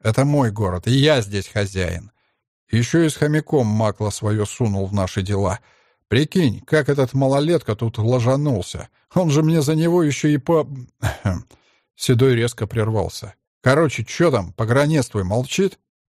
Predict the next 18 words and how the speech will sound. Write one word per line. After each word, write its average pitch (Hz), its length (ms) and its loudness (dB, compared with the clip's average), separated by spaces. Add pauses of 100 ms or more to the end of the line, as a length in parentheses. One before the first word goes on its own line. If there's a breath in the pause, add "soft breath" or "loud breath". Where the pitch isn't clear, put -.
(420)
«Григорич, 101 640 -2
я 127 160 0
тебя 156 180 0
прошу». - 560 -4 (560)
Названный 135 440 2
матросом 123 580 0
крепыш 117 440 0
приподнял 117 540 0
руки 127 260 -2
открытыми 110 520 -2
ладонями 104 560 -2
вверх. 101 340 -6 (540)
«Малого 170 440 2
пропасли 151 600 0
до 135 160 2
окраины 135 460 0
ребятишки 120 600 -2
Шнура. 101 480 -2